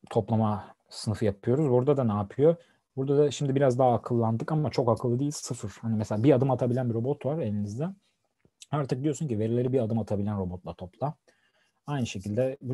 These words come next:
üsttekiyle tek farkı buradaki şeyi değiştirmemiz.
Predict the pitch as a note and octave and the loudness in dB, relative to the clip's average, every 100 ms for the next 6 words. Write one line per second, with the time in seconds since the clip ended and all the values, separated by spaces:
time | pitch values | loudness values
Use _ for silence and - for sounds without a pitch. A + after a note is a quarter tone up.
0 | B2+ - - B2 B2 A#2+ G#2+ - - G2+ | -8 -6 -4 -2 -2 -4 -4 -6 -4 -8
1 | G2+ B2+ A#2+ G#2 G2+ - G#2 F#2 F2+ - | -4 -2 -2 -4 -8 -6 -4 -4 -6 -10
2 | F#2+ E2+ F2 - | -8 -8 -8 -12